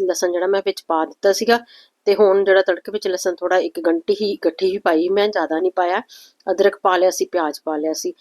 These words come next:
ਤੇ ਮੈਂ ਨਾ ਪਹਿਲਾਂ ਤਾਂ ਨਹੀਂ ਸੀ ਪਾਉਂਦੀ ਹੁੰਦੀ ਸਾਗ ਦੇ ਵਿੱਚ ਲਸਣ, ਅਹ, ਨਾ ਰਿੰਨ ਲਾ ਕਿ ਜਦੋਂ ਤੜਕਾ ਲਾਉਣਾ ਉਦੋਂ ਪਾ ਲੈਣਾ। ਪਰ ਮੈਂ ਹੁਣ ਨਾ ਅਦਰਕ ਲਸਣ ਥੋੜ੍ਹਾ ਜਿਹੜਾ ਪਹਿਲਾਂ ਸਾਗ ਦੇ ਨਾਲ ਵੀ ਪਾ ਦਿੰਦੀ, ਹਿੰਗ ਵੀ ਪਾ ਦਿੰਦੀ ਹਾਂ। ਤੇ ਸਾਗ ਬਹੁਤ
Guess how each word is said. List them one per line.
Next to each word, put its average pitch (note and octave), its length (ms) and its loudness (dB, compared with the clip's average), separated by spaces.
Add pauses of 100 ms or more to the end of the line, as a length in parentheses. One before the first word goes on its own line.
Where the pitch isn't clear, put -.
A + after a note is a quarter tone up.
(340)
ਤੇ F#3 260 4
ਮੈਂ F#3 240 2
ਨਾ A#3 220 0
ਪਹਿਲਾਂ G#3 240 4
ਤਾਂ A3+ 120 0
ਨਹੀਂ A3 100 2
ਸੀ B3 140 -4
ਪਾਉਂਦੀ F#3+ 340 0
ਹੁੰਦੀ G3+ 240 0
ਸਾਗ E3+ 320 -2
ਦੇ F3 120 -2
ਵਿੱਚ F#3+ 260 -2
ਲਸਣ, F#3 480 0 (560)
ਅਹ, F#3 260 4
ਨਾ F3+ 340 2
ਰਿੰਨ G3 260 -2
ਲਾ G#3+ 120 2
ਕਿ G#3+ 120 -8
ਜਦੋਂ F#3+ 200 0
ਤੜਕਾ F#3 260 2
ਲਾਉਣਾ F3+ 200 2
ਉਦੋਂ E3+ 260 -2
ਪਾ E3 180 0
ਲੈਣਾ। D#3+ 160 -2
ਪਰ F#3+ 180 -2
ਮੈਂ F#3 200 4
ਹੁਣ F#3 180 0
ਨਾ A#3+ 140 0 (460)
ਅਦਰਕ G3 300 2
ਲਸਣ F#3 260 0
ਥੋੜ੍ਹਾ F#3 280 0
ਜਿਹੜਾ F#3 140 2
ਪਹਿਲਾਂ F3 600 -2
ਸਾਗ E3 340 -2
ਦੇ E3 100 -2
ਨਾਲ E3 300 0
ਵੀ F3 100 -6
ਪਾ D#3+ 220 -4
ਦਿੰਦੀ, E3 240 -4
ਹਿੰਗ F3 260 0
ਵੀ D#3+ 100 -2
ਪਾ D#3+ 180 -4
ਦਿੰਦੀ D#3+ 260 -2
ਹਾਂ। A3 80 -2 (480)
ਤੇ F#3+ 80 2
ਸਾਗ F3+ 320 0
ਬਹੁਤ E3+ 340 0